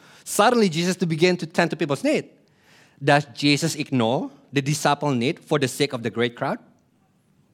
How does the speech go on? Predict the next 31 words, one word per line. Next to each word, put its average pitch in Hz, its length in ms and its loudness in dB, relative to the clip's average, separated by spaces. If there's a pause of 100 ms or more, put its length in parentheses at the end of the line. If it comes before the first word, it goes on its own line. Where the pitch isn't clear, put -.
(120)
I 113 80 -2
don't 98 140 -6
think 92 120 -12
so. - 140 -20 (1500)
Jesus 165 540 0
has 139 200 0
not 139 200 0
forgotten 127 560 -2
about 110 200 -6
the 113 60 -8
disciples 107 880 -6
and 110 120 -6
the 104 60 -4
need 98 320 -4
for 92 200 -12
rest. - 600 -14 (1000)
Jesus 156 500 0
will 156 360 2
give 107 340 -10
them 98 160 -6
rest. - 420 -14 (680)
But 120 80 -2
here's 123 140 -4
what 110 120 -2
happened. - 240 -8 (920)
The 117 140 -2
rest 127 600 -2 (180)
come 117 340 -2 (140)
in 113 100 -4
an 101 260 -6
unexpected - 580 -8